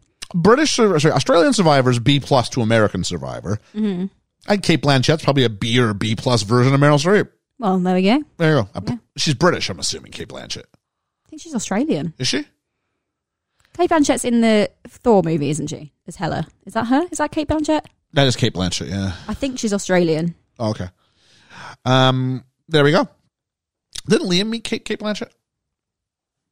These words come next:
Speaker 2: I don't
Speaker 1: I
Speaker 2: know.
Speaker 1: think she was doing a movie at the, uh, at the Majestic in Lynn.
Speaker 2: Was that Cate Blanchett?
Speaker 1: I think it was
Speaker 2: That
Speaker 1: her.
Speaker 2: was Tilda Swinton, wasn't it?
Speaker 1: Oh, jeez. They're all getting mixed up. Yeah.
Speaker 2: <laughs>
Speaker 1: Tilda Swinton,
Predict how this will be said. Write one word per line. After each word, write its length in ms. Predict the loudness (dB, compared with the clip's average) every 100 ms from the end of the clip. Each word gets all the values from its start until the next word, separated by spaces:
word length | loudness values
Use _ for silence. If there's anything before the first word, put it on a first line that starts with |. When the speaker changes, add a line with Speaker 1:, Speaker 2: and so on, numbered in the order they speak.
| _ _ _ -20
Speaker 2:
I 60 | -20
don't 140 | -2
Speaker 1:
I 60 | 2
Speaker 2:
know. 40 | 4
Speaker 1:
think 100 | 4
she 80 |
was 80 | 4
doing 160 | 4 2
a 40 |
movie 460 | 4 4 4 0 -2
at 180 | -4 -4
the, 380 | -2 0 2 4
uh, 400 | 6 6 4 2 -4 _ _ _ _ _ _ _ _ _ _ -6
at 120 | -2
the 60 | 0
Majestic 560 | 2 2 0 -8 -14 -6
in 100 | 0
Lynn. 240 | 2 0 -6 _ _ _ _
Speaker 2:
Was 80 | -2
that 120 | 0
Cate 180 | 0 -2
Blanchett? 340 | -4 -4 -6 -6 -2
Speaker 1:
I 100 | 0
think 220 | 0 -2
it 80 | -2
was 120 | -2
Speaker 2:
That 60 | -2
Speaker 1:
her. 40 |
Speaker 2:
was 80 | -2
Tilda 220 | 0 -2
Swinton, 400 | -2 -2 0 0
wasn't 180 | 0 2
it? 20 |
Speaker 1:
Oh, 220 | 2 2 0
jeez. 300 | -4 -6 -2
They're 100 | 0
all 140 | 0
getting 220 | -2 -6
mixed 260 | -8 -6 -2
up. 160 | 0 2
Yeah. 160 | 2
Speaker 2:
<laughs> 1400 | 0 -4 -2 -4 0 -2 0 -2 -2 -2 -4 -4 -8 -2
Speaker 1:
Tilda 320 | 2 2 2
Swinton, 640 | 2 2 2 0 -2 -4